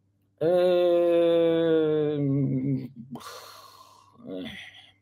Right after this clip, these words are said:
Guarda, ehm,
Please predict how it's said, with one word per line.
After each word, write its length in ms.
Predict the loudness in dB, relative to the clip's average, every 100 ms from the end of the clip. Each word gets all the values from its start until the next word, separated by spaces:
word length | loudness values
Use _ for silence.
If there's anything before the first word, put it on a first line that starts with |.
| _ _ _ _ _ _ _ _ _ _ _ _ _ _ _ _
Guarda, 400 | -2 -2 -4 -10 -16 -20 -20 -20 _
ehm, 920 | -2 4 6 6 4 4 4 4 2